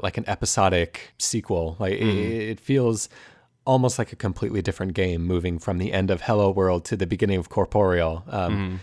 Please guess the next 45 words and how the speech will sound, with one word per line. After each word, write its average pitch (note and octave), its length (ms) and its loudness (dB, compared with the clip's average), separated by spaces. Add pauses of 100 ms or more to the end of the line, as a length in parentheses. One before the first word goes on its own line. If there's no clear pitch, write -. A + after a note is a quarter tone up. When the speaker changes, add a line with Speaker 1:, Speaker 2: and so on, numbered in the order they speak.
(180)
Speaker 1:
and G#2 160 -2
so B2+ 120 4
I A2+ 60 6
thought B2 140 4
it'd A#2+ 100 2
be A#2+ 140 4
interesting A#2 340 2
to A2 60 4
kind A2+ 200 0
of G#2 120 -4
take A#2+ 220 -2
them A2+ 180 -2
each A2 160 -2
individually F#2+ 640 2
and F2 120 -2
kind F#2+ 160 -4
of F2+ 180 -4
reflect G2+ 380 -2
on E2+ 380 -2 (340)
what A2 140 0
we G2 100 -2
thought F2+ 300 -2
of, E2+ 340 -2
uh, E2 380 -6
of G#2+ 160 -6
each G2+ 180 -4
one F#2+ 140 -2
on F2 100 -2
its E2 160 -6
own. E2+ 320 -8 (720)
Um, E2 320 -6 (300)
you A#2 100 -8
know, F#2+ 120 -2
s-, - 260 -6
uh, F2+ 100 0
separate - 340 -2
from C3 220 2
the G#2+ 300 2
tutorial G2+ 760 0
level, G2 400 2
which, G2+ 280 -2
uh, F2 300 0 (300)
you G2 280 -2
are, F#2 460 2 (240)
um, G2 380 -8